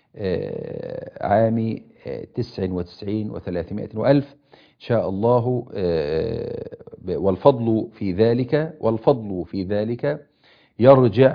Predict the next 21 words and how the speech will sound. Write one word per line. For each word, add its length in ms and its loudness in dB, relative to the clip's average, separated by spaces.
إلى 440 4
أستاذنا 840 -2
الشيخ 520 0
حامد 540 4
ابن 200 -4
إبراهيم 720 0
حفظه 380 -2
الله، 380 6
صاحب 460 6
مكتبة 560 -2
المصطفى 680 -2
صلى 280 -2
الله 160 6
عليه 160 8
وسلم، 480 4
فقد 220 -8
كنت 380 -4
أتردد 580 -2
على 280 2
مكتبته 720 -4
العامرة، 640 2